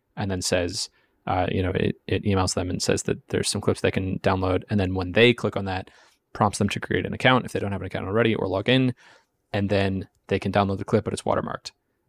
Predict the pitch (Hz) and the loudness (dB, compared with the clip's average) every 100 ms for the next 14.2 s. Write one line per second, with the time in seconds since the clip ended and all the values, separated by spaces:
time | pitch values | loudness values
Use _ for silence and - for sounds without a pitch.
0 | _ 107 95 90 90 - - _ - 98 | _ 0 0 0 -6 -8 -12 _ 2 2
1 | 95 92 95 92 92 - - - 98 - | 2 -2 0 0 0 0 2 2 0 -2
2 | - - - - - - - - - 95 | -4 -4 -4 -6 -2 0 2 0 0 0
3 | 98 - - - - - _ _ _ - | 0 -2 -4 -12 -20 -20 _ _ _ 2
4 | 107 104 101 - _ _ _ _ _ - | 4 4 2 -6 _ _ _ _ _ -2
5 | 107 - 165 160 147 139 123 127 107 110 | 0 6 6 8 8 8 8 6 4 2
6 | 110 101 127 - - 143 156 160 160 151 | 4 4 4 2 4 4 8 8 10 8
7 | 131 143 120 90 98 - 107 120 107 110 | 6 2 2 0 -6 -2 4 4 4 2
8 | 101 107 98 95 95 98 - _ _ _ | 2 2 0 -2 -6 -6 -10 _ _ _
9 | _ _ - 113 107 104 - _ _ _ | _ _ 2 4 4 2 -4 _ _ _
10 | _ _ _ _ _ _ _ _ _ _ | _ _ _ _ _ _ _ _ _ _
11 | - - - - - - - - _ - | -18 -16 -16 -18 -20 -20 -20 -20 _ -20
12 | - 135 135 127 123 113 110 104 - 101 | -2 4 6 6 4 0 0 -2 0 0
13 | - 110 101 104 151 123 - 156 143 107 | 0 -2 2 6 6 6 4 6 6 6
14 | 98 - | 2 -4